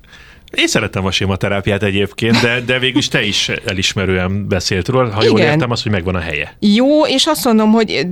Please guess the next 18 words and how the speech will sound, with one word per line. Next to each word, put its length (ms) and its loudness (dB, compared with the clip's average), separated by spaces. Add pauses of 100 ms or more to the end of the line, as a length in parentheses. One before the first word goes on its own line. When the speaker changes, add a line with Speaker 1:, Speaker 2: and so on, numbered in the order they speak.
(120)
Speaker 2:
de 180 2
nem 320 4
kell 220 0
olyan 260 4
halálosan 600 2
komolyan 480 2
venni, 220 2
tehát 420 0
nincsenek 580 2
kizárólagosságok. 1400 -2 (380)
Van 560 0
olyan 400 2
Facebook 600 -4
csoport, 600 -2
engem 360 0
már 160 0
onnan 200 2
kidobtak, 640 -2